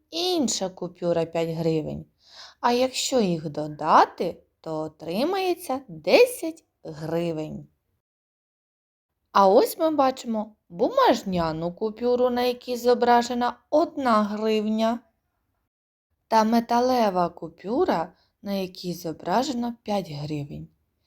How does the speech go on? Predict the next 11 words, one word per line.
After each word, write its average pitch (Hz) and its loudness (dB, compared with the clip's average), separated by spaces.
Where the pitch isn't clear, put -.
Якщо 233 0
п'ять 202 0
гривень 196 -4
додати 214 2
до 196 -2
них 220 -4
одну 190 -2
гривню, 175 -4
скільки - -6
отримається? 226 -2
Так, 285 2